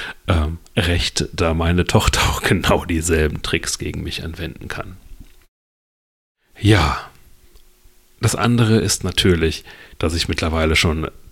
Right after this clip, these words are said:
ziemlich lange einfach im Tabletop-Hobby bin. Angefangen hat das Ganze vor, ach, ich weiß nicht, vor langer, langer Zeit.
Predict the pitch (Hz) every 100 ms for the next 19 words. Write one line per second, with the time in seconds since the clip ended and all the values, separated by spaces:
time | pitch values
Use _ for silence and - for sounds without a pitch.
0 | - - 92 92 92 92 - - - 87
1 | 82 80 80 - 82 - 87 80 - 85
2 | 71 - 90 - - - 78 73 71 -
3 | - - - _ - - - - - 98
4 | 104 - 92 90 87 - - 90 82 -
5 | 82 - - 87 98 - 98 - - -
6 | 87 - - - - - - - - 175
7 | - - - - - - - - 87 85
8 | 82 85 92 87 82 80 - - 87 80